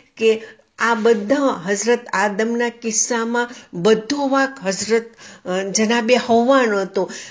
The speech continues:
જનાબે હવ્વાએ હઝરત આદમને ફળ ખાવા માટે જે ના પાડી હતી, અલ્લાહ ઈ, ઈ ફળ ખાવા માટે લોભાવ્યા અને,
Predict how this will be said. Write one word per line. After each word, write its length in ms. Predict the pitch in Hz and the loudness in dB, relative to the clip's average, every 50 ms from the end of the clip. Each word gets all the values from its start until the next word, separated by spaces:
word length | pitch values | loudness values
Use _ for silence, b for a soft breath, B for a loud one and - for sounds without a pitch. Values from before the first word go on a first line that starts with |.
| B B B | B B B
જનાબે 540 | 170 160 214 220 214 226 233 233 226 254 254 | -2 0 2 4 4 4 2 4 4 4 4
હવ્વાએ 640 | 220 - - 202 208 202 208 226 254 269 277 294 285 | 4 2 0 2 2 2 4 2 2 2 2 2 0
હઝરત 520 | 240 233 226 220 220 220 226 233 226 - - - - | 2 2 0 0 0 -2 -2 -4 -4 -6 -12 -4 0
આદમને 760 | 185 196 202 202 196 220 226 220 220 220 220 220 240 262 262 B B B B B B _ - - | 2 2 2 2 2 2 2 2 0 2 4 4 4 2 2 B B B B B B _ -10 -2
ફળ 220 | 226 240 233 226 | 2 2 2 2
ખાવા 460 | 220 220 220 226 202 190 196 196 196 | 0 -2 -2 -2 -2 0 0 -2 -2
માટે 420 | 196 196 196 196 196 196 226 233 226 | -2 -2 -2 -4 -2 -2 -2 -2 -2
જે 280 | 202 185 202 202 190 185 180 185 180 180 185 185 180 | -2 2 2 2 2 2 -2 -4 -6 -4 -4 -2 0
ના 280 | 180 185 196 208 233 254 - | 0 2 2 0 0 0 0
પાડી 280 | 240 202 190 185 190 | 0 0 0 0 -2
હતી, 240 | 185 185 185 175 160 | -4 -4 -4 -2 -2
અલ્લાહ 220 | 180 180 185 180 185 | -2 -2 -2 -2 -2
ઈ, 420 | 190 180 - - 196 190 202 190 226 247 240 214 B B | -4 -4 -6 -8 -6 -6 -6 -8 -10 -12 -14 -16 B B
ઈ 140 | - 190 196 | -6 -6 -6
ફળ 320 | 185 - - 214 214 214 214 | -6 -6 -2 2 2 2 2
ખાવા 400 | 214 - 180 175 175 185 185 180 | 0 -2 -4 -2 -2 0 -2 -2
માટે 420 | 180 185 185 180 185 - 220 214 | 0 0 -2 0 2 4 4 4
લોભાવ્યા 760 | 190 185 190 202 214 220 214 220 240 247 247 214 185 170 165 | 6 4 6 8 8 8 6 6 2 2 4 2 2 2 0
અને, 340 | 151 160 180 185 190 196 196 | 0 0 -2 0 -2 -2 -2